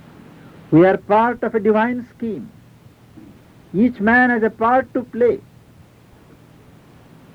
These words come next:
It is as part of divine creation to manifest the divine, to take ones to participate in the divine creation,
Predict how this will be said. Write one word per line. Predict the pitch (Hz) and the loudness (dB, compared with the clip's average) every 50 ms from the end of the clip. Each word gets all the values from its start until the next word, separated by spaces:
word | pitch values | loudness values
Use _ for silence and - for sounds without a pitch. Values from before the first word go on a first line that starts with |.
| - - - - - - - - - - - - | -20 -20 -20 -20 -20 -20 -20 -20 -20 -10 -4 -2
It | 165 160 226 | 0 2 4
is | 240 240 233 208 175 - - - - - - | 4 6 6 4 2 0 -8 -20 -20 -10 -4
as | 156 165 160 160 - - | -2 -2 -2 -2 0 2
part | 196 214 233 240 226 233 | 4 4 4 4 2 0
of | 214 160 180 | -2 -2 0
divine | 180 214 208 226 240 247 233 220 | 0 0 2 2 0 -2 -6 -8
creation | - 220 226 233 254 277 - - - - - - _ _ _ _ _ _ _ _ _ _ - _ - - - - - - - - - - - - - - - - - - - - | -6 -4 -2 0 0 -2 -2 -4 -10 -16 -18 -20 _ _ _ _ _ _ _ _ _ _ -20 _ -20 -20 -20 -20 -20 -20 -20 -20 -20 -20 -20 -20 -20 -20 -20 -20 -20 -6 0 2
to | 208 | 2
manifest | 185 196 226 262 294 277 226 277 294 269 277 - - | 2 4 2 2 2 2 2 2 0 0 -2 -4 -6
the | 202 175 | -4 -4
divine, | 185 175 165 175 180 202 220 233 247 262 - - - - - - _ _ _ - _ _ - _ _ _ _ _ _ _ - | -4 -4 -4 -6 -6 -8 -12 -14 -16 -16 -20 -20 -20 -20 -20 -20 _ _ _ -20 _ _ -20 _ _ _ _ _ _ _ -4
to | 185 170 | -4 -2
take | - - 247 269 262 - 247 | 0 2 2 2 0 0 -4
ones | 247 233 202 - - | -4 -4 -4 -6 -4
to | - | -4
participate | 175 - 220 233 247 233 - 269 233 269 277 269 254 247 - | -2 0 0 -2 -2 -2 -4 -6 -4 -4 -4 -2 -2 -4 -4
in | 233 208 190 | -4 -2 -2
the | 196 | 0
divine | 170 190 185 196 196 196 190 165 | 0 2 0 0 0 -2 -4 -6
creation, | - 202 196 202 214 220 - - 254 247 254 262 254 | -6 -4 0 0 0 0 0 -4 -6 -6 -6 -8 -10